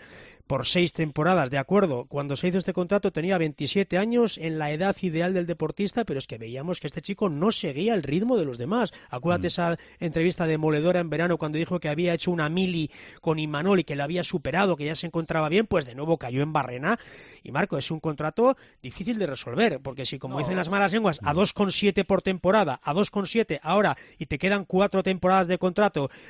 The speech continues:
Speaker 1: eh, es, es un tema, cuidadito con esta
Speaker 3: Sí,
Speaker 1: patata
Speaker 3: re-,
Speaker 1: caliente, ¿eh?
Speaker 3: resolverlo es muy
Speaker 2: Mm.
Speaker 3: fácil.
Speaker 1: Cuidadín.
Speaker 3: Resolverlo es muy fácil, Mauri, estamos de acuerdo cómo se va a resolver, ¿no?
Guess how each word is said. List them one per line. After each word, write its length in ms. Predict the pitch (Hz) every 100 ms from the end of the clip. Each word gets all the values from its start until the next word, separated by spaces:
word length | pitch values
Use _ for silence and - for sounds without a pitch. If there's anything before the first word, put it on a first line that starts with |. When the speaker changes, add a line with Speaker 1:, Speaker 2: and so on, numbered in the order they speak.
| -
Speaker 1:
eh, 140 | 151 -
es, 200 | 156 -
es 180 | 165 151
un 100 | 185
tema, 260 | 160 180 233
cuidadito 420 | 175 135 151 220
con 100 | 196
esta 140 | 165 151
Speaker 3:
Sí, 20 |
Speaker 1:
patata 240 | 143 143 131
Speaker 3:
re-, 80 | 117
Speaker 1:
caliente, 260 | 170 175
¿eh? 40 | 143
Speaker 3:
resolverlo 400 | - 131 131 160
es 100 | 170
muy 140 | 143
Speaker 2:
Mm. 20 |
Speaker 3:
fácil. 400 | 95 151 127 101
Speaker 1:
Cuidadín. 480 | - 143 127 202 175
Speaker 3:
Resolverlo 480 | 123 165 127 123 156
es 80 | 175
muy 120 | 156
fácil, 320 | 120 143 127
Mauri, 200 | 117 147
estamos 320 | 117 127 135
de 60 | 135
acuerdo 260 | - 127 113
cómo 180 | 113 110
se 100 | 110
va 60 |
a 140 | 101 113
resolver, 460 | 117 123 117 143
¿no? 160 | 123